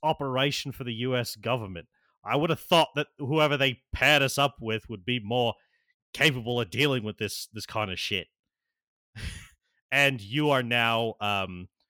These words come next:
you're, you're lying there, um, Cyborg. You're, you're,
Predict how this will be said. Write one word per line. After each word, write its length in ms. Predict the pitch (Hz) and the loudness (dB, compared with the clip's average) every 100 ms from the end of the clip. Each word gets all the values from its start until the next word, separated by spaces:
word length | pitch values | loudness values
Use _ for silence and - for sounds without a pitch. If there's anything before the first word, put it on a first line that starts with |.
| _ _ _ | _ _ _
you're, 220 | 117 120 | -8 -6
you're 180 | 123 123 | -4 0
lying 380 | 127 131 123 107 | 2 2 2 -2
there, 380 | 98 95 92 - _ _ _ _ _ - | -4 -4 -8 -12 _ _ _ _ _ -8
um, 520 | 107 104 95 87 85 - _ _ | -4 -2 -4 -8 -16 -20 _ _
Cyborg. 520 | - 117 101 98 92 80 _ _ | -6 -4 -4 -6 -10 -12 _ _
You're, 320 | 104 101 101 | -10 -8 -8
you're, 300 | 117 127 117 | -6 -6 -6